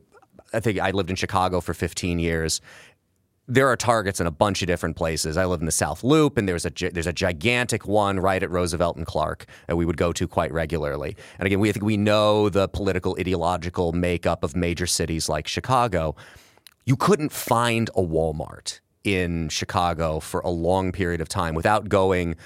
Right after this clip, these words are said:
really far out into some of the more ethnic neighborhoods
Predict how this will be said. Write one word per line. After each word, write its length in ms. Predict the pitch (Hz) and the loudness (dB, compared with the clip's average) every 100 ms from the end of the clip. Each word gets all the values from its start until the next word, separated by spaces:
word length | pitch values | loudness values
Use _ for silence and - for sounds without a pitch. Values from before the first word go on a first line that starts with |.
| - - | -20 -10
really 400 | 101 113 143 127 | 0 4 4 4
far 480 | 104 - 107 98 92 | 0 2 4 4 2
out 440 | 95 92 85 - - | 0 0 0 -4 -2
into 800 | 92 87 87 - 95 87 85 85 | 0 0 -2 -2 0 2 2 0
some 220 | - 92 | 0 -2
of 100 | 80 | -2
the 80 | 87 | -2
more 320 | 90 87 85 | 0 0 2
ethnic 360 | 101 - 98 90 | 0 0 -4 0
neighborhoods 800 | 87 85 90 90 87 85 78 | 0 2 0 2 2 2 -2